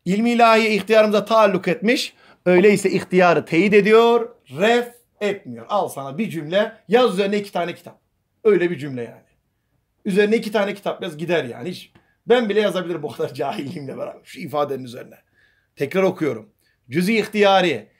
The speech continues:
kadere münafi değil, kadere zıt değil. Belki kader ihtiyarı teyit ediyor. Çünkü nasıl üstadım bu? Kader ilmi ilahinin bir nevidir. Kader dediğimiz şey Allah'ın ilminin adıdır.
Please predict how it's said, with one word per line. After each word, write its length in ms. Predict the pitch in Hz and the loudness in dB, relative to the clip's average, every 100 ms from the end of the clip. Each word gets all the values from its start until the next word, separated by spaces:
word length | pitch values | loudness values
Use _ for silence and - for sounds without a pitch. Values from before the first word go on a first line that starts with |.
| _ _ | _ _
kadere 400 | 160 156 202 220 | -4 0 2 2
münafi 640 | 202 202 202 196 208 202 | 0 2 2 0 -2 0
değil, 580 | 196 262 247 180 113 - | 2 4 2 0 -4 -14
kadere 380 | - 135 165 180 | -8 -2 0 0
zıt 360 | 147 175 - 160 | -2 -6 -4 2
değil. 500 | 196 214 180 110 - _ _ _ | 4 6 2 -2 -16 _ _ _
Belki 360 | 143 226 294 285 | 2 2 0 -4
kader 420 | 160 190 233 143 | -2 4 4 4
ihtiyarı 560 | 135 - 180 226 247 - | -4 -2 2 2 2 -2
teyit 380 | 139 135 196 | -6 -2 4
ediyor. 460 | 247 214 165 104 - _ _ _ _ _ _ _ | 4 4 0 -2 -12 _ _ _ _ _ _ _
Çünkü 560 | - 233 220 330 214 - | -2 0 2 2 2 -2
nasıl 260 | 147 233 | -6 -4
üstadım 500 | 247 - 208 180 175 | -6 -2 0 2 0
bu? 220 | 226 339 _ _ _ _ | -4 -8 _ _ _ _
Kader 300 | 147 160 240 | -2 0 2
ilmi 220 | 240 233 | 0 0
ilahinin 400 | 233 226 226 226 | 2 2 2 0
bir 160 | 226 220 | -2 -2
nevidir. 460 | 233 311 254 208 | -2 0 0 0
Kader 340 | - 165 226 214 | -2 -2 0 -2
dediğimiz 280 | 220 220 208 | -4 -4 -4
şey 100 | 208 | -2
Allah'ın 340 | 208 220 247 | 0 0 0
ilminin 340 | 226 226 233 | -2 -2 -2
adıdır. 500 | 254 226 226 - - | 0 -2 -2 -6 -10